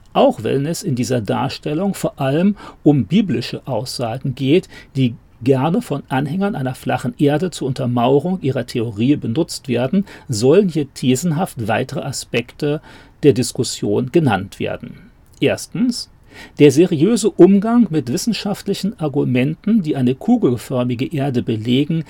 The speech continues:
lässt bei den Anhängern der flachen Erde oftmals sehr zu wünschen übrig.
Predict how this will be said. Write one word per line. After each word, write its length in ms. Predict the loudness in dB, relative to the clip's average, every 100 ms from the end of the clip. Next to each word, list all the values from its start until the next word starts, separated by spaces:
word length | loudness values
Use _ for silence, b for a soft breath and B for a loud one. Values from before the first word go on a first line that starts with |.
| B B
lässt 220 | -4 0
bei 60 | -2
den 220 | -2 -2
Anhängern 580 | -4 -2 -2 0 2 2
der 120 | 0
flachen 480 | -2 -2 -2 -4 -4
Erde 340 | -4 -4 -4
oftmals 540 | -2 -4 -4 -8 -6 -4
sehr 280 | -4 -4
zu 240 | -4 -6 -4
wünschen 380 | -4 -6 -10 -4
übrig. 640 | 0 0 -2 -10 -12 -18